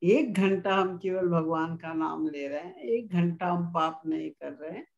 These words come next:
बाकी टाइम हम पाप कर रहे हैं। तो हम निरे पाप करते जा रहे हैं, अपराध करते जा रहे हैं, तो हम ये कैसे आशा करते हैं कि अगला जन्म हमको मनुष्य देह मिलेगा?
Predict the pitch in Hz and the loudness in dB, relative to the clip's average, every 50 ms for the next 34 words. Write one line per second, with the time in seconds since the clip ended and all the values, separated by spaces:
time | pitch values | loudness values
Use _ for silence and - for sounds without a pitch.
0 | _ _ - - - - _ - 170 170 175 226 233 226 233 226 233 247 247 233 | _ _ -20 -20 -20 -20 _ -4 -2 -2 0 0 -2 0 2 2 2 4 2 2
1 | 240 - 254 269 277 277 - - 277 269 269 277 277 269 277 269 269 _ _ _ | 2 4 4 4 4 2 0 0 0 2 2 2 0 -2 -4 -6 -10 _ _ _
2 | _ _ _ _ _ _ _ - 247 269 269 269 247 233 214 214 233 269 285 - | _ _ _ _ _ _ _ -2 2 4 6 6 8 8 6 6 6 6 4 4
3 | - - _ - 175 175 226 269 269 - - 294 285 285 - - 269 247 214 185 | 0 -8 _ 4 8 8 8 8 4 2 0 0 0 -2 -2 -2 0 2 4 4
4 | 165 160 156 156 170 202 262 311 294 _ - 170 175 _ - 180 180 208 262 262 | 2 2 0 -2 -4 -6 -8 -10 -12 _ -14 -16 -14 _ 0 4 6 6 6 4
5 | - - 302 285 277 - - 214 180 180 175 160 156 160 160 170 190 247 285 - | 0 -4 -4 -4 -4 -2 -4 -4 -2 0 -2 -2 -2 -2 -4 -6 -6 -8 -10 -14
6 | _ _ _ _ _ _ _ _ - 214 208 233 240 233 233 247 254 254 - 214 | _ _ _ _ _ _ _ _ -4 0 2 2 4 4 4 4 2 2 2 0
7 | 190 175 - 226 226 233 240 233 - 240 226 226 233 220 196 - - 220 220 220 | 0 0 0 0 2 0 0 0 0 -2 -2 -2 -2 -4 -4 -4 -2 -2 -2 -2
8 | 220 - _ _ _ _ _ - 247 277 - 247 208 196 202 214 220 214 180 196 | -4 -8 _ _ _ _ _ -4 -2 -2 2 2 4 6 8 8 8 6 6 4
9 | 208 214 214 208 196 196 - 220 202 196 196 196 196 - - 196 202 202 208 208 | 4 4 4 4 4 2 0 -2 2 2 2 2 0 -2 -2 -2 -2 -2 -2 -4
10 | 202 202 202 208 196 196 190 196 | -6 -6 -10 -14 -16 -16 -18 -20